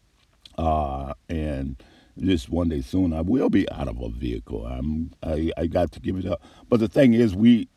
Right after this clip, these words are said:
we, we, as people go in and we rationalize. That's the critical part of our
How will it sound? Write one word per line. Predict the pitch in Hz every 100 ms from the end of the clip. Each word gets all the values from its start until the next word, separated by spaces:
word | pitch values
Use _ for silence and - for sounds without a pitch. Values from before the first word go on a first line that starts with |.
| -
we, | 104 107 -
we, | 87 80 104 92 78 - - _ _ _ _ _ _ _ 90
as | 87
people | - 117 -
go | 90 95 95
in | 92
and | 87 87 87 90
we | 92
rationalize. | 92 104 120 123 104 85 76 64 58 64
That's | 98 113 -
the | - 95
critical | - - 117 - - 76
part | - - 71 - - - _
of | 78 80
our | 80 78 80